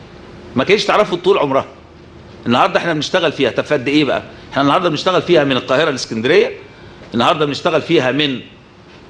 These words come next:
جيزه لبني سويف، بنشتغل في، آه، من، سوري، من، آه، من بني، بني سويف لاسيوط، ومن اسيوط لنجع حمادي، وعندنا خط مهم جدًا كمان اللي هو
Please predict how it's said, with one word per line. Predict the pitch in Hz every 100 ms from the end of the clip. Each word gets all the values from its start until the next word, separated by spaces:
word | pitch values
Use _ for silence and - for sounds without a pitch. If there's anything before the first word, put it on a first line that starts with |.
| - 143
جيزه | 139 180 127 113
لبني | 107 120
سويف، | 107 156 202 - - - - - -
بنشتغل | - 127 - 170 156
في، | 123 151
آه، | 135 131
من، | 123 120
سوري، | 98 156 139
من، | 117 107 104
آه، | 98 95 95 95
من | 101 107 104 104
بني، | 98 123 123 131
بني | 135 123
سويف | 175 175
لاسيوط، | 120 104 - 170 226 - - - -
ومن | 120 139
اسيوط | 127 - 170 143
لنجع | 151 160
حمادي، | 127 135 170 196 247 - - - - 127
وعندنا | 151 175 143 147 185
خط | 160 175 -
مهم | 139 160 160
جدًا | 143 170 147
كمان | 131 131 156 147
اللي | 123
هو | 139 139 135